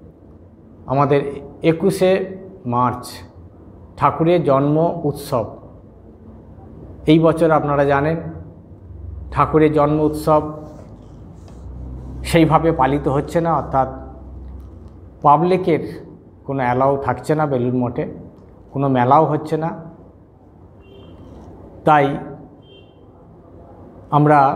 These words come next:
ওই দিনটিতে virtually এই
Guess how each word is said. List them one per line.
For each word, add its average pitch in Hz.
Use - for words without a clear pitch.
ওই 180
দিনটিতে 160
virtually 160
এই 139